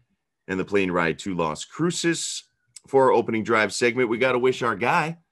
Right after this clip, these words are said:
Hunter Hughes, a little happy belated birthday. Uh, had the big B-Day this past Sunday. Uh, we saw him on Saturday.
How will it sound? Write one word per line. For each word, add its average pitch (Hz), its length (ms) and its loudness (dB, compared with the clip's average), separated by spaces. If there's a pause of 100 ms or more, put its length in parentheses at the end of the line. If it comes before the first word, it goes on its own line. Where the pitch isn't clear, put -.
Hunter 127 280 -2
Hughes, 175 480 -6
a - 40 0
little 123 160 2
happy 127 280 0
belated 120 500 2
birthday. 151 560 0 (360)
Uh, 101 420 0
had 110 160 -6
the 101 60 -10
big 101 260 -2
B-Day 127 440 2
this 113 220 -4
past 92 520 -6
Sunday. 139 540 0 (260)
Uh, 95 280 0
we 135 140 2
saw 147 220 0
him 135 60 0
on 117 120 0
Saturday. 110 560 0